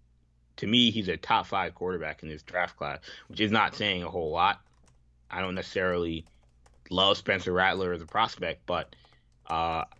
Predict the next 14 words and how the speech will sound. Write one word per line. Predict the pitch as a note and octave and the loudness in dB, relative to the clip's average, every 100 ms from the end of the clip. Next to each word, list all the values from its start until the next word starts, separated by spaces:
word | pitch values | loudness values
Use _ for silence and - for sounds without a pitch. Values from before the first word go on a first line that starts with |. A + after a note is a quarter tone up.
| _ - | _ -4
I | F2+ | -2
would | F2+ | 0
still | - G#2 | 2 2
be | F2+ | 4
willing | F2+ F#2 | 4 2
to | E2 | 2
bet | E2+ F2+ | 2 2
on | E2+ | 0
him | E2 | -4
as | D#2 D#2 | -6 -6
one | E2+ | -8
of | D2+ | -6
the | |
five | - E2 D#2+ D2+ - | -2 0 0 -2 -8